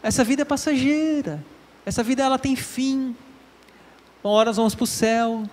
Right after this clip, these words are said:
Então, é, o que você mudaria? Né? O que você mudaria? Você viveria desse mesmo jeito? Se você responder que sim,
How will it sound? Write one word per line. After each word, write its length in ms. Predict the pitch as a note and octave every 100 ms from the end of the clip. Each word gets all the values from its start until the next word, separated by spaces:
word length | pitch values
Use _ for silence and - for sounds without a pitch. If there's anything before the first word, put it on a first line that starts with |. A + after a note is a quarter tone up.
| - - - - - - - - -
Então, 500 | C4+ - F4+ F4 F#3 - F#3 E3+ D3 -
é, 400 | - B3 B3+ - -
o 100 | -
que 140 | - G#4+
você 300 | G4+ - E4
mudaria? 880 | D#4 E4 D4+ D4 E4+ F#4 F3 C#3 D#3 - - - -
Né? 300 | G3+ C4 D4
O 40 | D4+
que 140 | A4+
você 280 | G#4 - C4+
mudaria? 720 | A3+ G3+ F3+ E3 D#3 D3 D3
Você 340 | F3+ G#3 D4+
viveria 500 | C4+ A3+ A#3 C4 C4
desse 240 | C#4 B3+ C#4+
mesmo 300 | E4 C#4+ C4
jeito? 480 | G3 E4+ F4+ D4+ G3+
Se 160 | -
você 220 | G4 E4
responder 360 | C4 A#3+ A#3 G3+
que 140 | G3
sim, 460 | F3 - F4 F4 F#3